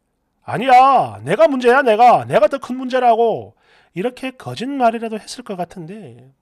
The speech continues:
그런 것도 안 해주고 막 섭섭하고 이런저런 생각이 들더라고요. 맞아요. 잘못된 거죠.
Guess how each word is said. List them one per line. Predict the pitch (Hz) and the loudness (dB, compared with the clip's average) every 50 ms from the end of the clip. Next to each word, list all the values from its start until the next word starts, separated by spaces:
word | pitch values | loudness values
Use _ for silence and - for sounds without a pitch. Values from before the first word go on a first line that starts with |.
| _ _ | _ _
그런 | - 302 339 330 | -8 -8 -6 -6
것도 | 302 - - 269 | -8 -8 -10 -10
안 | 165 117 120 | -10 -10 -12
해주고 | 151 165 170 190 170 _ _ _ _ _ _ _ _ _ | -14 -16 -16 -20 -20 _ _ _ _ _ _ _ _ _
막 | - 196 | -18 -16
섭섭하고 | - - - - - 269 247 247 - 262 214 151 131 _ _ _ _ _ _ _ _ _ | -14 -16 -16 -14 -14 -16 -16 _ -16 -16 -16 -18 -20 _ _ _ _ _ _ _ _ _
이런저런 | - 202 262 285 254 254 226 233 | -8 -6 -6 -4 -4 -6 -6 -6
생각이 | 233 - 254 247 254 233 233 | -8 -10 -10 -10 -10 -10 -10
들더라고요. | - 247 240 285 277 247 - 127 113 - - _ _ _ _ _ _ _ _ _ _ _ _ _ _ _ _ _ _ _ _ _ _ _ _ _ _ _ _ _ | -14 -12 -10 -8 -8 -8 -10 -10 -16 -20 -20 _ _ _ _ _ _ _ _ _ _ _ _ _ _ _ _ _ _ _ _ _ _ _ _ _ _ _ _ _
맞아요. | 160 202 220 220 175 131 123 147 165 _ _ _ _ _ _ _ _ _ | -8 -8 -8 -8 -12 -12 -14 -18 -20 _ _ _ _ _ _ _ _ _
잘못된 | - - 143 151 220 - 254 262 | -16 -14 -8 -8 -6 -6 -6 -8
거죠. | 262 262 196 135 110 117 143 | -8 -10 -12 -12 -16 -20 -20